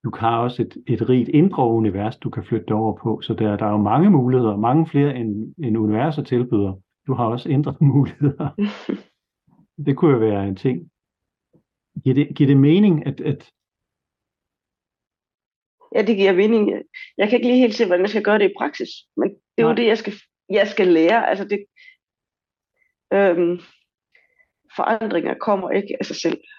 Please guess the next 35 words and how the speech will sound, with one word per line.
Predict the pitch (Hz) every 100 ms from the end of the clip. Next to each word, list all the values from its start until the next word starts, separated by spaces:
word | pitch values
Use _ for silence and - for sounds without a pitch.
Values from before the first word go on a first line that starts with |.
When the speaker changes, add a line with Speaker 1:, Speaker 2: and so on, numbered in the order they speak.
| _ _ _ _ _ -
Speaker 1:
Nej, | 151 110 214 _
det | 175
synes | 190 190
jeg, | 185
det | 180
er |
jeg | 170
glad | 185 214
for, | 170
du | 135
siger, | - 139 147
fordi | 147 123
så | 123 165
ville | 160
du | 131
jo | 113
forvente, | 123 131 151
at | 127
jeg | 123 123
bare | 131 139
sagde | 131 110
knips, | 131 143 -
og | -
så | -
var | 123
det | 113
væk. | 110 135 -
Speaker 2:
Øh, | 180 180 160 147
det | 180 170
Speaker 1:
Så | 147 175 -
Speaker 2:
tror, | - 107 98 - _ - - _ -
det | -
tror | - 254
jeg | 185 190
ikke. | 214